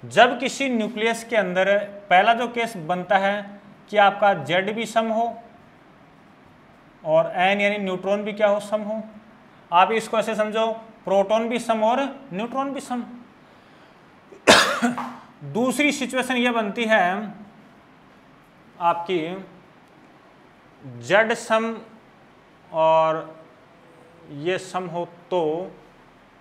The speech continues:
या फिर जेड विषम, विषम यानी odd number, और एन भी आपको क्या प्राप्त हो जाए? विषम प्राप्त हो जाए।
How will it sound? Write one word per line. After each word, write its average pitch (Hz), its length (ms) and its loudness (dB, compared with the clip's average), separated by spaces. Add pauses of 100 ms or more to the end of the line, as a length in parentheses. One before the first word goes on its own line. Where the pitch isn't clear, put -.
(840)
या 190 240 6
फिर 247 200 2
जेड 196 360 6
विषम, 220 520 0 (1040)
विषम 180 320 0
यानी 220 200 2
odd 190 300 2
number, 170 320 -2 (600)
और 170 340 8
एन 196 320 0
भी 220 60 -4
आपको 202 340 2
क्या 202 160 0
प्राप्त 196 240 0
हो 185 80 -6
जाए? 202 380 -2 (260)
विषम 165 360 -8
प्राप्त 156 320 -4
हो 120 80 -10
जाए। 107 220 -12